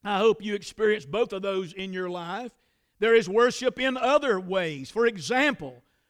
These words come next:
preaching for me is an act of worship. If preaching is not an act of worship, if it's not viewed as such by your pastor, then the church may end up worshiping the preacher rather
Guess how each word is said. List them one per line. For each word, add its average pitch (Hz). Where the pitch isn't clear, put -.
preaching 190
for 214
me 240
is 170
an 208
act 214
of 202
worship. 226
If 196
preaching 240
is 190
not 262
an 277
act 202
of 180
worship, 190
if 226
it's 233
not 240
viewed 277
as 202
such 214
by 208
your 220
pastor, 202
then 233
the 214
church 302
may 226
end 220
up 208
worshiping 220
the 190
preacher 196
rather 185